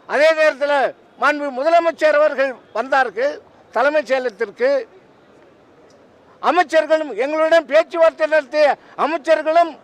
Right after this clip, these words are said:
முதலமைச்சருடன் பேசினார்கள். ஆனால்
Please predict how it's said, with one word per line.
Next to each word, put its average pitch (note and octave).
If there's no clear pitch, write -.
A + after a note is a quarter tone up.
முதலமைச்சருடன் D4
பேசினார்கள். C#4
ஆனால் D#4+